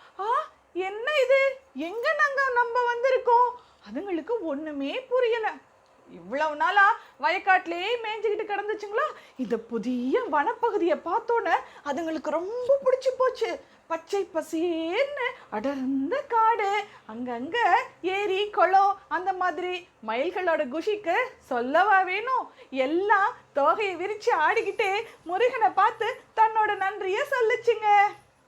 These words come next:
முருகனோ சந்தோஷமா திரும்பி ஊருக்குள்ளார வந்தான். ஊர் மக்களுக்கு எல்லாம் ஒரே வியப்பு. ஆ, இவ்வளவு தொல்லை பண்ணிட்டு இருந்த இத்தனை மயில்களும்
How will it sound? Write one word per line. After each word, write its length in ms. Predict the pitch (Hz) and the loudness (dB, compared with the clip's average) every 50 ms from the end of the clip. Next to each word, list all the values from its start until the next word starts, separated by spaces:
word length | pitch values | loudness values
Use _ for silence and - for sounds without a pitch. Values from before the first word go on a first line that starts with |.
| 214 208 | -12 -10
முருகனோ 500 | 247 311 339 339 339 320 294 285 247 240 - - - - _ _ _ - | -8 -8 -6 -6 -6 -4 -2 -2 -2 -4 -4 -8 -18 -20 _ _ _ 0
சந்தோஷமா 960 | 381 392 392 381 370 359 339 302 285 269 262 247 247 - 214 202 240 - 494 | 0 0 0 0 -2 0 2 4 4 4 2 0 -2 -4 -6 -6 -4 -4 -2
திரும்பி 320 | 494 494 494 480 466 453 453 | -2 -2 -2 0 0 2 2
ஊருக்குள்ளார 640 | 440 440 453 453 440 - 415 392 392 392 403 392 | 2 2 0 -2 -4 -4 0 2 4 4 4 2
வந்தான். 520 | 381 359 370 370 370 370 359 359 370 339 - - _ _ _ _ _ _ _ _ _ _ _ _ _ _ _ _ _ _ _ - 165 160 | 0 -4 -4 -2 0 0 0 0 -2 -6 -8 -14 _ _ _ _ _ _ _ _ _ _ _ _ _ _ _ _ _ _ _ -20 -18 -14
ஊர் 280 | 180 220 311 480 480 480 | -10 -6 -6 -6 -4 -4
மக்களுக்கு 480 | 480 480 349 - 440 415 415 - - 285 | -6 -6 -4 -2 0 0 -2 -2 -2 -4
எல்லாம் 540 | 233 233 240 294 415 466 466 440 480 508 - - - - _ _ - | -4 -4 -2 -2 0 2 2 2 2 0 -2 -8 -20 -20 _ _ -10
ஒரே 460 | 196 202 208 - 226 240 285 453 554 | -6 -6 -4 -2 -2 -2 -2 -2 -2
வியப்பு. 600 | 539 453 415 480 480 480 - - 403 427 403 330 - - - _ _ _ - | 0 0 0 0 0 -2 -6 -4 -2 -2 -2 -2 -6 -12 -20 _ _ _ -14
ஆ, 600 | 202 214 226 220 233 254 254 320 440 571 622 622 - - _ _ - | -12 -10 -8 -4 -2 0 2 2 2 2 0 -2 -8 -18 _ _ -10
இவ்வளவு 600 | 226 233 214 175 175 175 196 233 247 269 269 294 269 | -8 -8 -8 -10 -12 -6 -4 -2 -2 -2 -2 -4 -4
தொல்லை 320 | - 320 320 339 392 494 523 | -2 0 0 2 2 0 -2
பண்ணிட்டு 400 | 508 480 453 453 453 415 415 427 | -2 -4 -4 -4 -4 -4 -4 -4
இருந்த 180 | 415 427 440 427 - - - _ - | -4 -2 -2 -2 -4 -8 -20 _ -10
இத்தனை 600 | 226 247 233 - _ _ _ - 440 466 427 403 381 320 | -8 -8 -8 -10 _ _ _ 0 0 2 2 2 2 2
மயில்களும் 640 | 262 254 294 415 466 494 508 494 466 440 392 403 480 | 2 0 2 0 0 -2 0 0 2 2 4 4 2